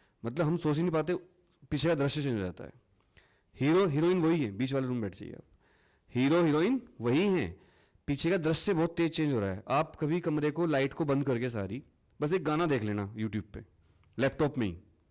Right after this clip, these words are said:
थिएटर तो छोड़ो, और आप देखना आपका पीछे वो पूरा कमरे की लाइट कैसे कैसे चेंज होगी, फटाफट फटाफट, कभी कुछ, कभी कुछ, कभी कुछ। तो वो आपके ब्रेन को सोने ही नहीं देते, क्योंकि वो आपसे बात तो कर नहीं सकते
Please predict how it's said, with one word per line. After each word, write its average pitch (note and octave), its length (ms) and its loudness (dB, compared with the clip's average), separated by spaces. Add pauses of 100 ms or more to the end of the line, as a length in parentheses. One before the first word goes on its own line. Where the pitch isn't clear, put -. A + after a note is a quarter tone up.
(180)
थिएटर C3 240 -2
तो C#3+ 80 0
छोड़ो, A2+ 380 -2 (1400)
और B2+ 80 0
आप D3+ 120 4
देखना D3 260 2
आपका D#3 280 -2
पीछे C#3+ 300 -4
वो C#3 220 0
पूरा C#3 280 0
कमरे C#3 280 2
की D3+ 60 2
लाइट B2+ 220 2
कैसे B2+ 200 0
कैसे B2 160 2
चेंज A2+ 140 0
होगी, F#2+ 140 -2
फटाफट G2 320 -4
फटाफट, - 340 -8
कभी A#2 220 -2
कुछ, C3 180 -2
कभी A2+ 200 0
कुछ, A#2 160 -4
कभी F#2+ 180 -4
कुछ। - 240 -16 (440)
तो D#3 80 2
वो F3 60 4
आपके F3+ 220 2
ब्रेन E3 300 2
को G3 100 0
सोने E3+ 300 2
ही F#3 60 2
नहीं G3 100 0
देते, G2+ 220 -2 (1900)
क्योंकि C#3 180 -2
वो F3+ 60 6
आपसे E3+ 180 2
बात D#3+ 180 2
तो F3 60 0
कर F#3 60 2
नहीं G#3 100 2
सकते G3+ 340 -2